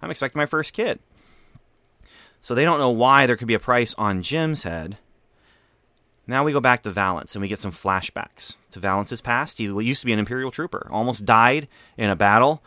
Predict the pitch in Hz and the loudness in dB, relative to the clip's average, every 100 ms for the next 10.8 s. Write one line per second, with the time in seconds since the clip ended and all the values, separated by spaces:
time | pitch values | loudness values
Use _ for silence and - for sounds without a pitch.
0 | - 98 104 - 92 107 117 139 160 165 | -10 -4 -4 -2 -2 4 4 4 0 -6
1 | _ _ _ _ _ - 117 113 110 107 | _ _ _ _ _ -6 -2 0 2 2
2 | 104 101 95 - _ _ _ _ _ - | 0 -2 -6 -12 _ _ _ _ _ -8
3 | 117 120 127 135 - - 113 107 98 90 | 0 2 2 -2 -4 0 2 2 2 -2
4 | _ _ _ _ _ _ _ _ _ _ | _ _ _ _ _ _ _ _ _ _
5 | - 92 - - 117 123 110 - 156 151 | -20 -20 -20 -14 -6 -2 -2 0 0 2
6 | 117 113 117 107 - 110 101 - 110 - | 0 -2 0 0 0 -4 -4 0 0 -2
7 | - - 104 104 - 147 120 - 110 - | -10 -8 -4 -6 0 0 0 -2 -8 -4
8 | 107 101 104 101 92 98 98 95 104 98 | -4 -2 -4 -2 -4 -2 -4 -4 -4 -4
9 | 98 98 95 92 92 95 92 92 90 - | -4 -4 -4 -4 -6 -8 -10 -8 -8 -10
10 | 95 90 90 92 - 92 90 87 | -8 -6 -6 -8 -10 -8 -8 -10